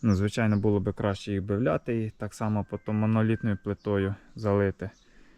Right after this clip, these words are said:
На сантиметрів, напевно, п'ятнадцять.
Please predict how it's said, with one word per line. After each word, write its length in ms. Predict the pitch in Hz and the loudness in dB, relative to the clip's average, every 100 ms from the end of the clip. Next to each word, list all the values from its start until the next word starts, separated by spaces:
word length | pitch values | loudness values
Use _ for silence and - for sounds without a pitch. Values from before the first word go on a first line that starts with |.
| _ _ _ _ 855 - _ _ _ _ _ - - _ - - | _ _ _ _ -20 -20 _ _ _ _ _ -20 -20 _ -20 -16
На 200 | - 104 | -8 -6
сантиметрів, 560 | - 101 107 101 - | -4 -2 0 0 0
напевно, 380 | 98 95 95 92 | -2 -2 -2 -2
п'ятнадцять. 680 | - 92 98 95 90 87 - | -4 -6 -4 -4 -6 -10 -14